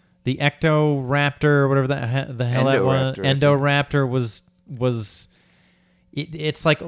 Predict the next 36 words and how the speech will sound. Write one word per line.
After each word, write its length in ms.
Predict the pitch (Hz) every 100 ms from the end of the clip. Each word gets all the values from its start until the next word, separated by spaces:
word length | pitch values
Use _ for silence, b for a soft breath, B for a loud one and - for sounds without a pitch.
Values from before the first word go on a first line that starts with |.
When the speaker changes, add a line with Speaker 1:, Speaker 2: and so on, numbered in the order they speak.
| 143
Speaker 1:
we 100 | 156
got 280 | 170 170
this 200 | 170 147
in 60 | 147
the 100 | 139
first 380 | - - 147 -
movie 300 | 123 107 101
where 180 | 107 110
it's 140 | 110
a 40 | 123
made-up 340 | 117 123 113
dinosaur 500 | 117 117 113 - 113
attacking 480 | 107 - 110 107 110
everybody. 420 | 104 98 104 107
We 120 | 107
gotta 240 | 113 131 127
do 180 | 113 110
something 360 | 120 104 107
different. 520 | 104 101 95 92 101
Speaker 2:
Mm-hmm. 400 | - 113 113 117 113
Speaker 1:
But 140 | 127 120
they 100 | 120
give 200 | 131 127
us 160 | 120
the 80 | 120
same 320 | - 120 117
thing. 420 | - 104 98 98
And 180 | 104 123
then, 420 | 127 123 117 117 - _ _ _ -
and 120 | 131
then 560 | 135 135 131 131 135 113 127
at 160 | 135
the 180 | - 131
end, 240 | 165 170 160
it's 220 | 131 -
like, 340 | 120 120 -